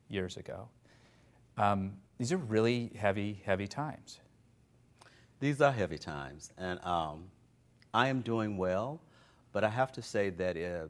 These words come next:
Speaker 2: this past year, I realized the toll that, um, it takes on continuously, uh, producing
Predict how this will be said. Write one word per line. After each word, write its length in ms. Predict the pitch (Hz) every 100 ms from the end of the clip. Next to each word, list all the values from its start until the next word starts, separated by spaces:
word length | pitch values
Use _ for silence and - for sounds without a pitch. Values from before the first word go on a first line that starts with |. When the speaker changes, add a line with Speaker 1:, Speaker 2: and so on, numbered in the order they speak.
| 73
Speaker 2:
this 220 | - 107 -
past 480 | 123 113 113 -
year, 360 | 113 107 80 85 -
I 100 | 95
realized 680 | 92 113 107 87 87 87 -
the 120 | 90
toll 540 | - 135 131 87 92 - - - _ -
that, 340 | 95 90 87 -
um, 380 | 85 80 76 80 _ _ _
it 140 | 101 -
takes 480 | - 104 78 - -
on 400 | 95 87 85 87 -
continuously, 800 | - 92 147 131 120 98 95 90 -
uh, 140 | 76
producing 580 | - 87 117 120 160 185